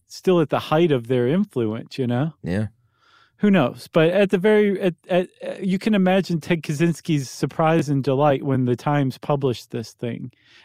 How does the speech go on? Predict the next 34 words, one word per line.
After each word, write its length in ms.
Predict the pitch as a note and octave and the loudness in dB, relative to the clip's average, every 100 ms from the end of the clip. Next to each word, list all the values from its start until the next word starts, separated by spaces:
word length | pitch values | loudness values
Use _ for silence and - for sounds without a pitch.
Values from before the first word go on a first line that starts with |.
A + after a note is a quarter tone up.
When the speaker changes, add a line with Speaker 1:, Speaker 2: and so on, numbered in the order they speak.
| - | -4
Speaker 1:
And 100 | C#3+ | 0
like 200 | E3+ F3+ | 0 -2
you 60 | |
said, 200 | - G3 | -2 0
it 100 | B2+ | 2
was 220 | C#3+ F3+ | 2 2
a, 80 | D3 C3+ | 2 0
a 60 | C3+ | -2
sensation, 680 | - C3+ - F3+ F3 B2 A#2 - - _ | -4 -6 -2 -2 -2 -4 -6 -12 -20 _
but 220 | - F3 F3+ | 2 2 2
it 140 | E3 | 0
made 240 | E3 G3 | 2 2
its 160 | F#3 - | 2 0
way 260 | F3+ G3+ D#3+ | 2 4 2
into 460 | E3 D3+ - E3+ | 0 -2 -2 -2
the 480 | C#3+ D#3 D3+ D3 C3+ | 0 0 0 0 -4
hands 480 | B2+ D#3+ F3 E3+ D3 | -2 0 2 2 0
of 180 | C#3+ A#2+ | -2 -2
Linda 320 | C#3+ F3 D3+ | 0 2 0
Patrick, 720 | - E3+ E3+ - B2+ - - _ _ _ _ _ _ | -2 -2 -2 -4 -10 -12 -20 _ _ _ _ _ _
who 160 | - D#3+ | 2 4
was 160 | D3+ | 4
actually 340 | F3+ G3+ A3 E3 | 4 2 2 2
a 60 | |
childhood 600 | B2 - E3+ F#3 F3 F3+ | 0 0 2 2 0 -4
friend 640 | D3 - E3+ F3 A#2+ C3+ C#3 _ _ _ | -4 -2 0 2 0 -2 -6 _ _ _
of 460 | C3+ C3+ C3 B2 A2+ | 2 4 4 0 0
David 400 | F#3+ A#3+ F3 A#2+ | 2 2 0 0
Kaczynski 680 | B2+ B2+ A#2 - - A#2+ C3 _ _ - | -4 -2 -4 -4 -4 -4 -4 _ _ -4
and, 340 | C3+ C3+ C#3 - | 0 0 0 -4
um, 520 | C#3 B2 B2 A#2 C3 _ _ _ - | -2 0 2 0 -4 _ _ _ -10
now 380 | E3+ C3+ D3+ F3 | -4 0 2 4
his 180 | D#3+ C3 | 2 2
wife. 540 | F3+ G3 A#2+ - - | 0 0 -4 -16 -20